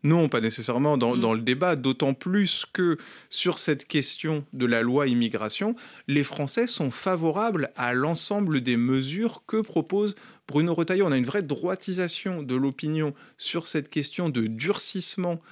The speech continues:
Speaker 1: des cou-, du contrôle de l'immigration. Donc, de toute façon, le projet devrait être approuvé dans l'opinion.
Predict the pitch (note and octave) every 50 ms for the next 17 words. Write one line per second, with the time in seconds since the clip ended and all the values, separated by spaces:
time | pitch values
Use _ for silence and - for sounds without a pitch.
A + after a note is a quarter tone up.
0 | - - - - C#3 A#2+ B2 A#2+ A#2+ - - D3 A#2+ A#2 G#2+ - - E3+ F3 E3
1 | - - - F#3 F#3 E3+ D3 C3+ C3+ B2+ B2+ C3 C3 A#2+ A#2+ - A2+ G#2+ - -
2 | G#3 A#3 B3+ - - - E3 - D#3 D3 - - - E3+ C3+ D3 G3+ G3+ - A3
3 | A3 - - F#3+ F3 - - B3 B3 A3 E3 D#3+ - - - D#3 D3+ D3+ F3+ G3
4 | G#3 A3 - - - - - _ - A#2 A#2 D3+ E3 D#3+ D#3+ E3 F#3+ F#3+ F#3 -
5 | - - D3+ D3 - - - E3+ D3+ E3+ F#3+ G3+ G3+ - _ _ _ _ - -
6 | B2 A#2+ C#3+ E3 F3 E3+ E3+ D#3+ - E3+ D#3+ D3 C3+ G#2+